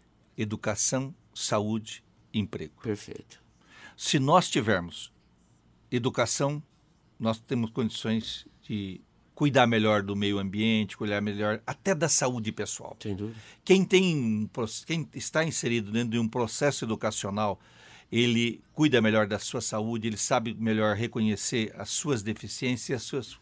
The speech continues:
Speaker 1: qualidades.
Speaker 2: Ele onera menos o
Speaker 1: Ele
Speaker 2: serviço
Speaker 1: onera
Speaker 2: público de
Speaker 1: menos o
Speaker 2: saúde,
Speaker 1: poder
Speaker 2: né?
Speaker 1: público.
Speaker 2: Cuidando das doenças.
Speaker 1: Cuidando das próprias, ou evitando as próprias doenças.
Speaker 2: Perfeito.
Speaker 1: Então, isso, isso é muito bom. Então, e além do que ele passa a ser, em termos de uma pessoa,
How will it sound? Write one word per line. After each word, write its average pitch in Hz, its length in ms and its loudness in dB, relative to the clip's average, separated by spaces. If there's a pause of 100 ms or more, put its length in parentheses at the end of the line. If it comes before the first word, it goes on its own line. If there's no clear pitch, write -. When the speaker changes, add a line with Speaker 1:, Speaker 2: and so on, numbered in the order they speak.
Speaker 1:
qualidades. 110 500 -2
Speaker 2:
Ele 147 160 8
onera 160 580 8
menos 175 460 4
o 160 40 -2
Speaker 1:
Ele 156 80 -2
Speaker 2:
serviço 143 320 8
Speaker 1:
onera 135 320 8
Speaker 2:
público 127 160 6
de 147 60 8
Speaker 1:
menos 139 160 8
o 127 100 8
Speaker 2:
saúde, 143 100 6
Speaker 1:
poder 107 240 4
Speaker 2:
né? 143 100 -2
Speaker 1:
público. 101 260 -10
Speaker 2:
Cuidando 160 360 6
das 165 180 2
doenças. 143 220 6
Speaker 1:
Cuidando 131 400 4
das 120 160 0
próprias, 123 420 -4 (220)
ou 170 160 10
evitando 151 500 4
as 110 80 -2
próprias 113 320 -2
doenças. 110 400 -4
Speaker 2:
Perfeito. 120 400 -12 (480)
Speaker 1:
Então, 143 300 0
isso, 160 320 2 (120)
isso - 240 0
é 165 40 4
muito 135 560 0
bom. 107 260 -4 (380)
Então, 151 260 0
e 151 220 4
além 147 320 6
do 160 120 2
que - 140 0
ele 156 240 4
passa - 380 4
a - 20 -2
ser, 123 320 2 (180)
em 107 140 -4
termos 107 420 0
de 107 120 -8
uma 101 200 -4
pessoa, 104 500 -6